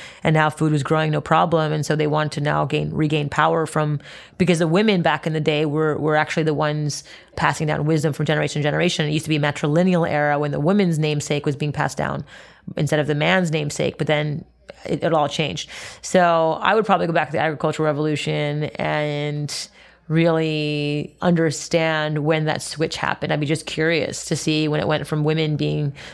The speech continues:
sort of the dominant wisdom voice to, to the men and, and understand what, what can be done there.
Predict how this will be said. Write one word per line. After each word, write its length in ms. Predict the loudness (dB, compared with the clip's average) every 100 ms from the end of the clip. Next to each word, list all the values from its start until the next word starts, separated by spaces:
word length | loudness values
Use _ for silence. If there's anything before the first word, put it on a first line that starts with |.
| -4
sort 140 | 0
of 60 | 2
the 60 | 2
dominant 440 | 2 2 0 0
wisdom 360 | 0 2 0 2
voice 380 | 2 2 -2
to, 380 | -4 0 2 2
to 160 | 0 0
the 80 | 2
men 280 | 2 2
and, 160 | 0 -2
and 140 | -2
understand 460 | 0 -2 -2 -2 0
what, 200 | -2 -2
what 140 | -6
can 140 | -4 -4
be 80 | -2
done 240 | -2 -2
there. 280 | -2 -4